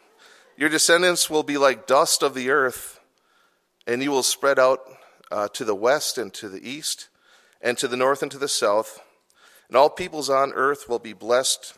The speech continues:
through you and your offspring." So he's, in Genesis, we're reading that, you know, north, south, east, west, and it says, "All the peoples on the earth will be blessed through you, your offspring." How would you like to have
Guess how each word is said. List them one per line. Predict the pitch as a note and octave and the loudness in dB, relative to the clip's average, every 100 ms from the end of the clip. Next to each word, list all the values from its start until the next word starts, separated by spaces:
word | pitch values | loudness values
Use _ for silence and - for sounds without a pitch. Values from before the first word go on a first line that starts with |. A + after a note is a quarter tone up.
| - | -18
through | - A#2+ | -14 -12
you | G#2 A2 C3+ C3 _ _ - | -12 -10 -10 -14 _ _ -10
and | G#2 | -8
your | G#2+ B2+ | -2 0
offspring." | D3+ - - F2+ - - _ _ _ _ _ _ _ _ | 2 0 -4 -6 -8 -14 _ _ _ _ _ _ _ _
So | - D3 C#3 B2+ - - | -6 0 0 -2 -10 -20
he's, | C#3 C3+ - - _ _ _ - - | -14 -8 -8 -8 _ _ _ -20 -10
in | C#3 | -8
Genesis, | B2+ C#3 D#3 - C3+ | -2 0 0 -4 -4
we're | C3+ A#2 | -4 -4
reading | C3+ D3 C3+ | -4 -8 -2
that, | A#2+ A2+ - - - _ - _ | 2 2 0 -20 -20 _ -20 _
you | C3 | -12
know, | A2+ | -10
north, | B2 C#3+ C#3+ | -4 -4 -4
south, | - C#3 C#3 | -6 -6 -6
east, | D3 - | -10 -10
west, | B2 C3 C3+ - - _ _ _ _ _ _ _ _ | -2 0 0 -4 -10 _ _ _ _ _ _ _ _
and | B2 C3+ | -2 -2
it | |
says, | C3+ A#2+ | -2 -6
"All | - C#3 G#3+ G#3+ | 0 2 2 2
the | D#3+ | -4
peoples | C#3 B2+ G#2+ G2+ - | -6 -8 -6 -6 -8
on | G#2+ G#2 | -6 -6
the | G#2 | -6
earth | G#2 - | -8 -8
will | F#2 | -14
be | G#2 | -16
blessed | F#2+ G2 F#2 - | -6 -6 -6 -10
through | G#2 | -14
you, | G2+ F#2 _ _ | -16 -20 _ _
your | A2 G2+ | -6 -2
offspring." | G2+ - G#2+ | -2 -4 -10
How | G#2 C#3 | -6 -4
would | F3 C#3 | -4 -6
you | |
like | C3+ C3+ | -6 -6
to | A2 | -6
have | A#2+ A#2+ A2+ - | -2 -2 -2 -8